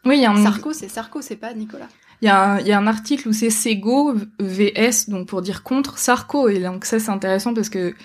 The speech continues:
Speaker 1: c'est son prénom diminué, donc son identité reniée, V S, donc contre Sarko, et c'est son nom à lui. Et c'est quand même, euh, on sait très bien que les patronymes, c'est ce qui rentre dans l'histoire et qui, c'est ce qui fait l'unicité des personnes.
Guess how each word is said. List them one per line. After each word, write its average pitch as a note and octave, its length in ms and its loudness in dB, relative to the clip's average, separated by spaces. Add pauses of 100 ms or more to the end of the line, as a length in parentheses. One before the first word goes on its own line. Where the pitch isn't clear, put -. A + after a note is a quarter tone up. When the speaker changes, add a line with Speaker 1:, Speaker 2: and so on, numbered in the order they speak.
(100)
Speaker 1:
c'est - 180 0
son A#3+ 220 -2
prénom A#3 480 0 (320)
diminué, G#3 720 4 (320)
donc F3+ 160 -10
son F#3 160 -6
identité G#3 640 -2
reniée, G#3+ 520 2 (680)
V G#3 400 0
S, - 640 0 (160)
donc - 340 -12
contre C4 560 -4 (720)
Sarko, B3 520 0
et C#4+ 60 2
c'est A3 140 -4
son G#3+ 180 -4
nom A#3+ 220 2
à C4 80 6
lui. A3 280 2 (520)
Et F#3 140 -6
c'est F3 160 -8
quand F#3 120 -8
même, F#3+ 240 -4
euh, F#3 260 -8
on G3 60 -8
sait F#3 140 -4
très G#3 140 -4
bien G#3 160 2
que A3 60 0
les G#3+ 100 2
patronymes, G3+ 640 2
c'est G3+ 120 -2
ce F#3+ 80 -6
qui G3+ 140 -2
rentre G3+ 320 0
dans F#3 140 -4
l'histoire A3+ 500 2
et G#3+ 140 2
qui, G3 340 -4
c'est - 240 -10
ce - 160 -10
qui G#3 140 -2
fait G#3+ 120 0
l'unicité G3 600 0
des G3 100 -2
personnes. A3+ 560 -2